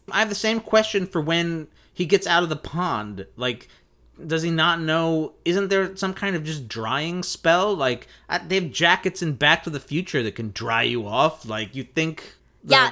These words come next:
Speaker 1: fucking, you think there'd be, like, a, I don't know,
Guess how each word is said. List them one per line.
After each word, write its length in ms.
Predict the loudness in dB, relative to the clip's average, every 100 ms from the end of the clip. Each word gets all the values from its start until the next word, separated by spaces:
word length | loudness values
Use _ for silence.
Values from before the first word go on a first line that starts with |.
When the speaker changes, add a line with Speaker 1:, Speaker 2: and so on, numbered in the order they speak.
| -2
Speaker 1:
fucking, 380 | -2 -2 -2 -2
you 100 | -2
think 320 | -2 -2 0
there'd 180 | 2 2
be, 120 | 2
like, 240 | 2 2 4
a, 240 | 2 0 -6 -16 _ _ _ -8
I 100 | -6
don't 140 | -4
know, 280 | -4 -2 -4